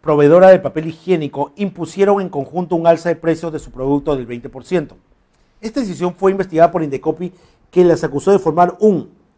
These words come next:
A, oligopolio, B, consorcio, C, holding, D, trust, E, cártel. Entonces,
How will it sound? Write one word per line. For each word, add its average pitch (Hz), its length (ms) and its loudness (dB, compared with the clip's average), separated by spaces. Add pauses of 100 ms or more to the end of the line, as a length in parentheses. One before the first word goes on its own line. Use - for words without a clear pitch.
(120)
A, 156 240 2
oligopolio, 135 640 -2 (380)
B, 160 280 0
consorcio, 123 600 -4 (180)
C, 165 380 -4
holding, 139 540 -2 (320)
D, 160 200 0 (160)
trust, 190 380 0 (340)
E, 156 300 0 (120)
cártel. 123 380 -8 (960)
Entonces, 123 460 -8